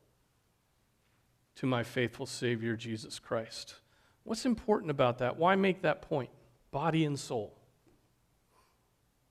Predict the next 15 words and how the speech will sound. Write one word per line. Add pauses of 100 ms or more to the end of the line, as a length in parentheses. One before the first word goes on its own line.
(1200)
What's
the
big
deal? (2250)
Why
not
just
say,
"I
belong (1200)
to
my
faithful
Savior,
Jesus"?